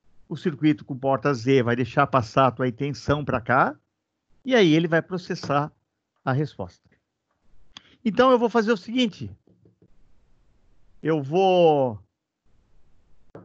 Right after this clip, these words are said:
vamos desenhar esse circuito lá no DigitalWorks,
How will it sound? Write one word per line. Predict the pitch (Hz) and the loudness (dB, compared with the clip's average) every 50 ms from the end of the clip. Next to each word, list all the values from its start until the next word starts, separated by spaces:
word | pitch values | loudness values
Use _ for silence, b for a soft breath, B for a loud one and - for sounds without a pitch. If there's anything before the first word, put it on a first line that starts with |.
| _ _ _ | _ _ _
vamos | - 135 143 151 151 | -10 -8 -6 -2 -2
desenhar | 180 156 135 165 156 165 | -2 0 0 2 2 2
esse | 170 - | 0 -2
circuito | - - 214 170 - 160 160 160 - 185 | -2 -4 -4 -2 0 -2 -2 -2 0 0
lá | 170 151 147 160 | 2 2 2 2
no | 175 180 | -2 -6
DigitalWorks, | 156 170 165 - - 220 208 170 113 90 92 - - - _ | -8 -10 -8 -6 -4 -4 -2 -2 -4 -4 -8 -16 -20 -20 _